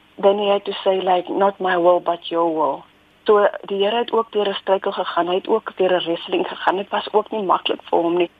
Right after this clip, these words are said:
Maar at the end of the day, he had allowed God's will to be done. En ek het, ek moes gekom het by so,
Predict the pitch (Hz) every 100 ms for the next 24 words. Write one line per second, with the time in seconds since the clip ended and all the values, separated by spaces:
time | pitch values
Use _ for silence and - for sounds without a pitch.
0 | _ - 180 185 - _ - 208 202 -
1 | 220 220 214 185 180 165 175 190 190 190
2 | 180 170 165 170 160 165 - 151 160 170
3 | - - - - - - _ _ _ _
4 | - 196 214 226 233 - - 220 226 220
5 | 220 - 196 202 196 180 - - 190